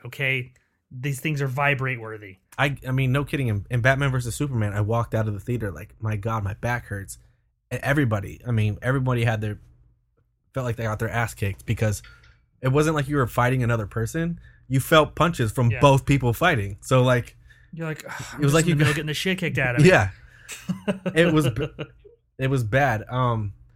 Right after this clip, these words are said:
Speaker 2: but
Speaker 1: Plus, people had to sit through that movie, so double whammy.
Speaker 2: Exactly. <laughs> And that thing was long as hell.
Speaker 1: <laughs>
Speaker 2: Um,
Speaker 1: Kazam! <laughs>
Speaker 2: but overall, man, I think I th-, I like the, I like the,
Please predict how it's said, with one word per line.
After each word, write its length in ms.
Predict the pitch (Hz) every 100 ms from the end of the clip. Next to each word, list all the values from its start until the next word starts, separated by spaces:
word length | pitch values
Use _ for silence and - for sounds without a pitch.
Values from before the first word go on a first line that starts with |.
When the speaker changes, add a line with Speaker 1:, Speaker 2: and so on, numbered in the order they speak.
| _ _ _
Speaker 2:
but 140 | 196 196
Speaker 1:
Plus, 160 | 185
people 200 | 185 135
had 80 | 123
to 60 | 123
sit 180 | 143 127
through 80 | 120
that 140 | 110
movie, 340 | 127 160 120
so 180 | 104 117
double 320 | 113 135 127 113
whammy. 400 | 127 127 107 - _ _ _ _ _ -
Speaker 2:
Exactly. 560 | 110 139 139 - 110 -
<laughs> 80 | 151
And 100 | 117
that 160 | 135 135
thing 140 | 147
was 160 | 120 113
long 420 | 113 127 147 127
as 80 | 110
hell. 400 | 135 131 107 98
Speaker 1:
<laughs> 60 | - - - _ _ 123
Speaker 2:
Um, 180 | 131 123
Speaker 1:
Kazam! 1300 | 107 208 233 190 131 135 - - 247 - 233 - - _ _
<laughs> 260 | _ _ -
Speaker 2:
but 360 | 143 220 180 - - - _ _ _ -
overall, 420 | 208 147 123 120
man, 240 | 127 139 139
I 100 | 123
think 340 | 160 143 - -
I 120 | 127
th-, 120 | 127 - -
I 100 | 127
like 360 | 135 143 147
the, 140 | 123 107 - - -
I 80 | 233
like 340 | 143 143 -
the, 200 | 135 120